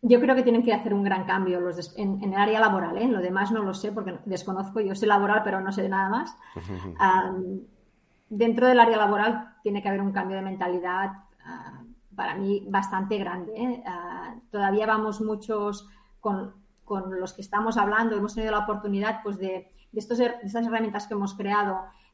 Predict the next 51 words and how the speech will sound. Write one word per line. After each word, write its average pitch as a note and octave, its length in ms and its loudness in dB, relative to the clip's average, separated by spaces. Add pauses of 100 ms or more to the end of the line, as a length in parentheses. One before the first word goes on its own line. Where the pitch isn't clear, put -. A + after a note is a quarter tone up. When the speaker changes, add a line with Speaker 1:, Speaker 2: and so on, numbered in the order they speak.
Speaker 1:
Creamos G3+ 380 0
una G#3+ 220 0
para F#3+ 200 2
los, F#3+ 260 -8
la, G3+ 180 -4
la, F#3 220 -4
los F3+ 260 -6
K G3+ 160 0
P G#3 80 0
Is F#3 200 2
de F#3 140 -2
igualdad F3+ 580 0
y F#3+ 140 -2
de F#3 120 -2
registro - 360 -14
salarial, G#3 460 -4 (260)
¿vale? G#3+ 240 -2
Hemos G3+ 240 -8
creado F#3+ 200 -6
una F#3 100 0
herramienta. G3+ 500 -4 (300)
Hemos A#3 200 2
llegado, A3 440 6
pues, G3+ 180 -2
a F#3 200 2
unos F#3+ 260 -4
mil G#3 180 2
doscientos G3+ 460 -4
despachos G3 420 -6
profesionales G3 680 -2
que G#3+ 100 -6
han F#3+ 100 -4
comprado F#3 280 -2
esta F3+ 220 -4
pequeña F#3 320 -6
herramienta, A3+ 560 0 (320)
que A3 60 -2
les G3+ 120 2
ha G3 60 2
solucionado G3+ 720 2
todo F3+ 140 -2
lo F3 100 -4
que F3+ 60 -10
es F3 80 -8
la F3+ 120 -4
parte F#3+ 240 -4
del F3 140 -2
registro - 380 -14
salarial G3 520 0
y G3 40 0
auditoría. F#3 640 0